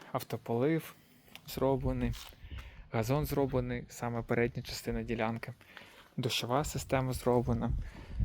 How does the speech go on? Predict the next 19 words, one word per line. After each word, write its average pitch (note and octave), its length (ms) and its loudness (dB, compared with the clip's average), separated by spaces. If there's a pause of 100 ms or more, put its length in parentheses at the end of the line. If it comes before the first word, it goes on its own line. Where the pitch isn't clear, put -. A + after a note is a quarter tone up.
(920)
По C3+ 80 6
містечку, D3+ 500 6
до C3+ 100 6
речі, C3+ 340 4
є C3 320 6 (260)
і C#3+ 120 -2
каналізація B2+ 800 4
центральна, D#3 580 0
можна D3 320 0
під'єднатися, C#3 880 -2
і C3+ 180 0
вода A#2 320 4
центральна, G#2+ 640 -4 (240)
і C3+ 80 -2
дощова A2+ 480 -4
центральна. - 580 -12 (920)
Це - 120 -10
скважина E3 640 -2
тут. - 380 -4